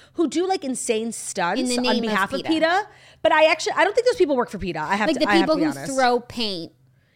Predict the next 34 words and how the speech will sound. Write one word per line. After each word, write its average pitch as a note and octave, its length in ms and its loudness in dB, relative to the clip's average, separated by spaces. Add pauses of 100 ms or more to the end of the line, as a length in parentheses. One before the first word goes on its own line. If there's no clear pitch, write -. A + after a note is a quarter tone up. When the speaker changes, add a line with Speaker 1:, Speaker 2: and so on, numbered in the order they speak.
(100)
Speaker 1:
Yes. G#3 440 0
Speaker 2:
at G#3+ 160 -2
fashion G#3 500 -2
shows. - 720 -10 (400)
Speaker 1:
Right. F#3+ 380 -2
Speaker 2:
Those A#3 240 -2
do-, A#3+ 80 0 (100)
don't A3 240 0
come A3 220 -4
from G#3 180 -6
peta G#3 340 -2
on F#3+ 200 -2
high. G3 500 -2 (720)
Speaker 1:
I B3+ 140 4
don't C#4 200 2
think B3 200 2
they're G#3 240 0
hired, F3 560 -2 (400)
you F#3 100 -8
know, F3 80 -8
staffers E3 640 -8
from D#3+ 200 -10
peta. E3 260 -8
I E3 80 -8
think E3+ 160 -14
they're F3+ 100 -8
just, E3+ 200 -12
like, F3 180 -12
real F3+ 480 -6
peta F3 640 -6 (1500)
Felix. - 680 -10 (140)
Speaker 2:
Pe- E3 140 -16
Speaker 1:
Well, G#3+ 140 -6
no. F3 300 -10